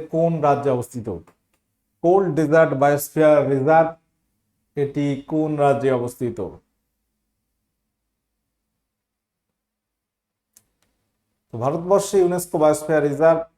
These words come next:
আর নরমাল যদি বায়োস্ফিয়ার রিজার্ভ দেখে, আঠারোটি আছে বায়োস্ফিয়ার রিজার্ভ। সর্বপ্রথম যেটা তকমা পায় নীলগিরি বায়োস্ফিয়ার রিজার্ভ। তো পশ্চিমবঙ্গে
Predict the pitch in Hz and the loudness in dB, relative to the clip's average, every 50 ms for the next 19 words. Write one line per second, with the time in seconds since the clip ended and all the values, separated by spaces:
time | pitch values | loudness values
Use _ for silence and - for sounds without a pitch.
0 | _ _ _ _ _ _ _ _ _ _ _ _ _ _ _ 127 120 120 123 131 | _ _ _ _ _ _ _ _ _ _ _ _ _ _ _ -6 -6 -4 -4 -4
1 | 135 135 143 147 143 147 143 135 120 127 131 135 131 - - 151 135 123 131 123 | -4 -2 -4 -4 -2 -4 -4 0 2 2 2 2 0 -2 0 0 2 2 2 2
2 | 139 139 135 135 143 147 147 147 127 117 113 117 127 135 131 147 156 147 139 135 | 2 2 2 0 -2 0 0 2 2 2 0 0 -2 -2 0 0 0 0 0 -2
3 | - 151 135 131 123 120 - - - 123 113 101 104 101 98 90 87 90 _ _ | -4 -2 0 0 0 0 -2 -4 -4 -4 -4 -4 -6 -8 -10 -14 -18 _ _ _
4 | _ _ _ _ _ _ _ _ _ _ _ _ _ _ _ _ _ _ _ _ | _ _ _ _ _ _ _ _ _ _ _ _ _ _ _ _ _ _ _ _
5 | _ _ _ - 127 123 120 120 131 131 - 147 151 156 151 151 147 151 151 143 | _ _ _ -4 -4 -4 -2 -4 -6 -6 -4 -4 -4 -2 -4 -2 0 0 0 0
6 | 139 - 143 135 135 143 143 135 135 147 147 147 143 139 139 135 127 139 135 135 | 0 -2 -4 -4 -4 -6 -6 -4 -4 -4 -4 -4 -4 -2 -2 -2 -2 -2 -2 -2
7 | 135 131 123 117 117 - - _ 127 120 117 117 113 110 98 92 95 - _ _ | 0 0 -2 -2 -4 -8 -14 _ -12 -10 -8 -8 -8 -8 -10 -10 -14 -18 _ _
8 | _ _ _ _ _ _ _ _ _ _ _ _ _ _ _ _ _ _ _ _ | _ _ _ _ _ _ _ _ _ _ _ _ _ _ _ _ _ _ _ _
9 | _ _ _ _ _ - 175 - _ _ _ _ _ - 143 143 139 139 139 - | _ _ _ _ _ -16 -16 -16 _ _ _ _ _ -2 0 0 0 0 -2 -4
10 | 151 151 151 - 156 165 165 160 | -4 -4 -4 -4 -6 -4 -4 -4